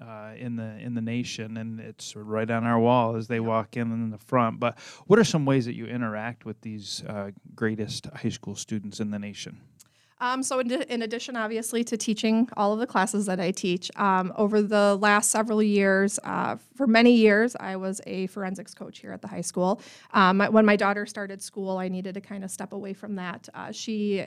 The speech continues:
Speaker 2: had a pretty significant speech disability when she was younger, and so I knew I needed to be able to take more of a driver's seat in her education, but she's doing wonderfully, and that's
Speaker 1: Great.
Speaker 2: thanks to
Speaker 1: Yeah.
Speaker 2: the wonderful educators at Carpenter.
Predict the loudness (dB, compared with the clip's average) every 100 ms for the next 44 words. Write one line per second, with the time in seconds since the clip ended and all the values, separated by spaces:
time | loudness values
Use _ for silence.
0 | -10 -12 -10 -6 -6 -6 -6 -8 -8 -10
1 | -10 -10 -10 -12 -12 -12 -12 -10 -10 -10
2 | -10 -8 -8 -10 -10 -10 -8 -8 -8 -12
3 | -20 _ -2 0 2 2 4 2 2 0
4 | -2 -4 -4 -4 -4 -4 -6 -6 -2 0
5 | 0 0 0 0 2 0 -2 -2 0 0
6 | 0 -2 -2 -2 0 -2 -2 0 0 2
7 | 2 2 -2 -6 -4 0 2 2 0 -4
8 | -12 -10 -10 -10 -16 -8 0 2 0 -4
9 | -4 0 2 2 0 -6 -2 4 4 4
10 | 0 -2 -4 -4 -6 -8 -8 -8 -6 -8
11 | -6 -6 -6